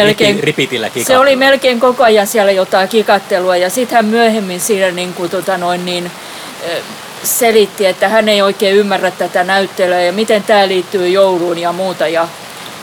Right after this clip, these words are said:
Speaker 2: Miten se sulla oli joulukriittinen? Mistä se veti herneen nenää sitten?
Speaker 1: No en mä ihan tarkkaan tiedä, mut tota noin niin, että se oli kans aika erikoinen tilanne, koska mä oon tottunut semmoiseen vähän niinku,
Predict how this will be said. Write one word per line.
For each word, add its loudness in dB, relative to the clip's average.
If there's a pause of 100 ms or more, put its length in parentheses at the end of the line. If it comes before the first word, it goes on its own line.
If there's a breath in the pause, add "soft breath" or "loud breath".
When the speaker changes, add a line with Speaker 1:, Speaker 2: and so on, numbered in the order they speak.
(380)
Speaker 2:
Miten 0
se -4
sulla 0
oli 2
joulukriittinen? 0
Mistä -4
se 0 (120)
veti -2
herneen 0
nenää -4
sitten? -8
Speaker 1:
No 4
en 0
mä -2
ihan 0
tarkkaan 0
tiedä, 2
mut -8
tota 0
noin -4
niin, -4
että -4 (640 loud breath)
se 2
oli 2
kans 0
aika 2
erikoinen 2
tilanne, 2
koska 0
mä 0
oon 0
tottunut 0
semmoiseen 0
vähän 2
niinku, 0